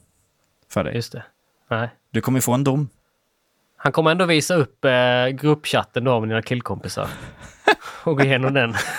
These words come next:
Speaker 1: Ja, hjälp oss.
Speaker 2: <laughs>
Speaker 1: Men inte alla Discord-kanaler jag är med i, va?
Speaker 2: Nej, nej.
Speaker 1: Alla Discord-servrar som jag hänger på. Åh, tur. Messenger-chatten är ändå förhållandevis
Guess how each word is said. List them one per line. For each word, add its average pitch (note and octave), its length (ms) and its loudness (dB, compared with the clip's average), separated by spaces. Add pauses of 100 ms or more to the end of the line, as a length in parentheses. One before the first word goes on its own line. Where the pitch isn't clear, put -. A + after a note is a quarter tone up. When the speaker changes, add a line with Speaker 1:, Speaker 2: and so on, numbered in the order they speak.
(280)
Speaker 1:
Ja, A#2 220 6
hjälp G2+ 340 2
oss. D3+ 280 2 (560)
Speaker 2:
<laughs> - 680 -20
Speaker 1:
Men C#3 200 2
inte D3 220 2
alla E3+ 160 4
Discord-kanaler G2+ 720 -2
jag C3+ 100 2
är C#3+ 40 0
med F2 240 -2
i, F#2 60 -4
va? F#2 120 -6 (480)
Speaker 2:
Nej, F3 220 4
nej. B2 320 -2
Speaker 1:
Alla B2 160 2
Discord-servrar G#2 760 0
som A#2 200 -4
jag A2+ 100 4
hänger F#2+ 240 -2
på. A#3+ 80 0 (1120)
Åh, C#3+ 200 6 (220)
tur. G#2+ 240 0 (960)
Messenger-chatten B2 760 0
är C3+ 40 4
ändå A2 180 0
förhållandevis G2 800 -2